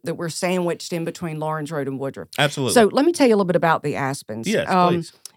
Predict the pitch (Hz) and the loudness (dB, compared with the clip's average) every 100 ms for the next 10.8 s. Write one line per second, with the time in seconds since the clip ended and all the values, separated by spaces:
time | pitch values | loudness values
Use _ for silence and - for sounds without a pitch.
0 | - 185 180 180 175 170 - 117 170 220 | -2 2 4 6 4 2 -4 -6 -2 0
1 | 262 - 180 175 175 190 208 _ - 175 | 0 0 2 4 2 0 -4 _ -4 -4
2 | - 151 80 - - _ _ _ 165 - | -2 -6 -6 -10 -18 _ _ _ -8 -4
3 | - 220 - 262 233 196 185 190 196 160 | 2 2 2 -6 -2 -2 -2 -2 -2 -2
4 | 143 143 _ _ _ - 175 _ - 233 | -2 -4 _ _ _ -4 -4 _ -4 -2
5 | 226 _ _ _ _ - 196 180 180 131 | -2 _ _ _ _ -8 -4 -2 -2 -4
6 | 156 160 151 110 - _ 147 165 185 180 | -8 -8 -8 -8 -10 _ -8 -4 -2 2
7 | 165 147 151 139 139 131 - 123 135 104 | 2 0 -2 -6 -4 -4 -6 -8 -6 -6
8 | 113 101 - 139 98 - - _ - 170 | -6 -8 -6 -4 -4 -6 -20 _ -2 2
9 | 165 156 - _ _ 135 - _ _ _ | 2 -2 -10 _ _ -20 -20 _ _ _
10 | _ _ - - 190 180 180 | _ _ -18 -6 0 0 0